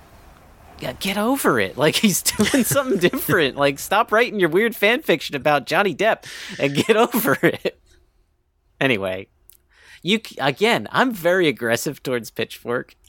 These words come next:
and I didn't <laughs> realize that until today. So I guess my war with the fork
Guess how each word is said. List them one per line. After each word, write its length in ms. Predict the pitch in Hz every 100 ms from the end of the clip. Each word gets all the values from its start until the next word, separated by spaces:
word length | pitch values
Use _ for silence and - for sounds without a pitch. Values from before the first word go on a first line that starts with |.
| - -
and 200 | 226 226 932
I 100 | 214
didn't 340 | 139 202 143 147
<laughs> 40 |
realize 580 | 131 131 113 104 104 -
that 280 | 104 101 -
until 360 | 101 - 107
today. 500 | 101 - - - - - _ - - - - _ _
So 320 | - 120 101
I 120 | 95 104
guess 220 | 117 -
my 140 | 113
war 460 | 107 123 147 147 156
with 680 | 135 123 123 123 107 - -
the 140 | 120 117
fork 560 | 117 107 98 - -